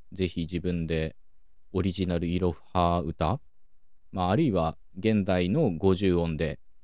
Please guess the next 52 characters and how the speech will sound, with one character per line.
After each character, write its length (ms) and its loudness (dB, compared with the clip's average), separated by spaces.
パ 160 0
ン 100 2
グ 80 2
ラ 120 2
ム 100 -2
っ 20 -2
て 220 -10
い 100 0
う 80 2
の 140 2
を 80 0
や 100 -2
っ 40 -6
て 180 -6
み 100 -4
て 80 -6
も 220 -4
面 140 -2
白 200 -4
い 60 -4
か 200 -6
も 200 0
し 220 -10
れ 100 -6
ま 160 -6
せ 420 -6
ん。 120 -2
と 100 -2
い 100 -2
う 120 0
わ 120 0
け 280 2
で、 440 0
今 220 -2
回 180 2
の 140 0
エ 100 0
ピ 180 -4
ソ 360 -2
ー 40 -4
ド 300 -4
は、 340 0
ウ 80 -4
ェ 160 4
プ 280 0
っ 20 -20
て 60 -4
い 220 0
う 60 -2
日 100 -2
本 300 -2
語 280 2